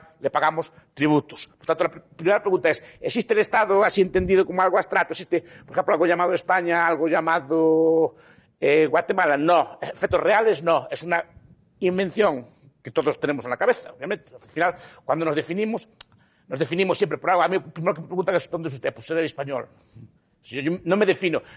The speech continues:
Podían preguntarme cómo era antes. Yo soy católico, por ejemplo, o soy, eh, del Real Madrid. Es decir, podía definirme por ese tipo de cosas. No, la primera definición, la definición absoluta, por encima de todas, es la definición nacional. Cuando,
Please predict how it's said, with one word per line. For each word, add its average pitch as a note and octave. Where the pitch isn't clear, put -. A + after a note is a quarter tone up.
Podían E3+
preguntarme F3
cómo D3
era C#3+
antes. -
Yo C3+
soy E3+
católico, -
por B2
ejemplo, B2
o A2
soy, C3+
eh, C3
del D3+
Real E3
Madrid. E3+
Es -
decir, C#3
podía E3
definirme F#3+
por E3
ese -
tipo -
de F3
cosas. D3+
No, E3
la C3
primera G3
definición, G#3
la D#3
definición F3
absoluta, E3+
por D#3+
encima E3
de E3
todas, A3
es G3+
la F#3+
definición F3
nacional. D#3+
Cuando, C#3+